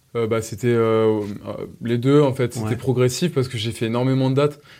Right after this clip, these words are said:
Speaker 1: Et donc, du coup, je crois que j'en ai fait en, en, en, enfin, énormément. Enfin, en qua-, en quatre ans, je crois que j'ai fait trois cent cinquante dates, un truc.
Speaker 2: Trois cent cinquante dates ?
Speaker 1: Ouais, j'ai fait énormément de dates.
Speaker 2: Ça, merde, je me, je réalise
Speaker 1: Et
Speaker 2: pas,
Speaker 1: <laughs>
Speaker 2: euh, je réalise pas. Putain, mais
Speaker 1: Bah,
Speaker 2: c'est
Speaker 1: moi non plus, mais
Speaker 2: en
Speaker 1: c'est
Speaker 2: combien ? En quatre ans ?
Speaker 1: Je crois, ouais.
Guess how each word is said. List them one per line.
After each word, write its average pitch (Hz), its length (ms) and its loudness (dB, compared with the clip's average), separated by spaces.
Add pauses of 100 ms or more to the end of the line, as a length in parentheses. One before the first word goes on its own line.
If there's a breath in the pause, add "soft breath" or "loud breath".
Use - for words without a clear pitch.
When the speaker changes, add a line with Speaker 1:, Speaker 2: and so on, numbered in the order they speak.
(120 loud breath)
Speaker 1:
Et 113 60 -6
donc, 117 180 -2
du 117 100 -6
coup, 143 200 -2 (120)
je 104 180 -10
crois 135 140 -2
que 120 60 -2
j'en 110 120 -4
ai 110 60 -4
fait 117 200 -4
en, 101 600 -6 (380 soft breath)
en, 104 100 -10 (200)
en, 101 440 -8
enfin, 104 200 -8
énormément. 104 420 -8
Enfin, 104 160 -14
en 98 160 -10
qua-, - 160 -12
en 104 260 -8
quatre 110 300 -8
ans, 127 160 -4
je 127 80 -10
crois 127 120 -8
que 110 60 -8
j'ai 107 80 -10
fait 104 420 -10
trois 107 220 -12
cent 110 320 -12
cinquante 101 500 -16
dates, 101 220 -16 (100)
un - 60 -20
truc. - 160 -20
Speaker 2:
Trois - 280 -6
cent 175 220 -8
cinquante 135 460 -8
dates ? 160 180 -8
Speaker 1:
Ouais, 113 160 2
j'ai 104 120 -6
fait 117 120 -4
énormément 113 360 -4
de 110 60 -6
dates. 117 200 -6 (100)
Speaker 2:
Ça, - 200 -16
merde, 98 140 -10
je - 120 -8
me, 120 80 -4
je 110 140 -8
réalise 107 300 -4
Speaker 1:
Et 117 60 0
Speaker 2:
pas, 127 160 2
Speaker 1:
<laughs> 127 220 4
Speaker 2:
euh, 180 320 6
je - 60 -8
réalise 123 280 2
pas. 151 240 -2
Putain, - 280 -6
mais 135 40 2
Speaker 1:
Bah, - 80 -4
Speaker 2:
c'est - 100 4
Speaker 1:
moi 135 100 6
non 147 100 4
plus, 180 180 4
mais 139 180 4
Speaker 2:
en 135 60 2
Speaker 1:
c'est 123 80 4
Speaker 2:
combien ? 170 320 6
En 117 80 4
quatre 165 260 0
ans ? 226 120 -6 (100)
Speaker 1:
Je - 140 -18
crois, 123 400 2
ouais. 107 140 0